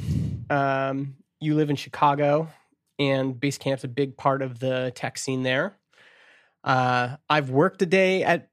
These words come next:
Basecamp. Uh, they, they tried to hire me a long time ago, and I've definitely been friendly with Jason and David, and they've also been,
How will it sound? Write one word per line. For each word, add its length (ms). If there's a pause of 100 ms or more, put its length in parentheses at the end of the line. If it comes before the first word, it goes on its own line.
(180)
Basecamp. 580 (140)
Uh, 400 (520)
they, 480 (400)
they 100
tried 200
to 60
hire 260
me 320 (360)
a 100
long 280
time 180
ago, 260 (1040)
and 480 (320)
I've 300
definitely 320
been 180
friendly 400
with 360 (180)
Jason 320
and 100
David, 460 (760)
and 420 (720)
they've 220
also 300
been, 560